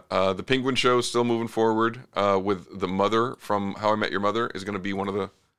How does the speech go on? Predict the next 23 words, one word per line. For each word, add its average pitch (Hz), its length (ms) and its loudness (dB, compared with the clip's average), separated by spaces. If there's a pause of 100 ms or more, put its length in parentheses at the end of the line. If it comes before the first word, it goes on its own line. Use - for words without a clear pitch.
(320)
actresses 101 480 -8
on 101 160 -4
that. 165 360 -2 (1000)
And 101 160 -4
they're 110 140 4
not 120 460 0
working 110 420 0
on 104 300 2
a 101 100 -2
new 101 160 0
Fantastic 98 560 -2
Beasts 101 340 -10
film. 87 400 -12
Fantastic 90 540 -10
Beasts 90 320 -10
four 90 400 -6 (100)
is 85 120 -12
n-, 87 180 -10
is 87 100 -10
not 92 300 -2
currently 85 340 -6
in 82 80 -8
development. 82 640 -10